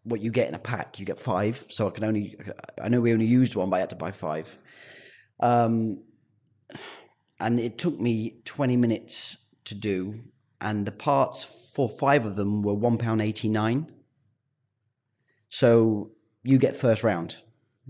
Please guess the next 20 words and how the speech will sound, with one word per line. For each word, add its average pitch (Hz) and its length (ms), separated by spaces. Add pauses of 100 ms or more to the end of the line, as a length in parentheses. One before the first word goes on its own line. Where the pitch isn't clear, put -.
next 104 180
time 95 140
we're 95 60
in 90 60
the 85 60
pub. 73 220 (1700)
And 123 120
I 123 40
was 123 80
like, 123 160
"You 127 80
serious?" 123 580
He's - 160
like, 117 140
"Yeah, 135 160
when 135 140
we 139 80
stripped - 320
it 113 120
down, 110 440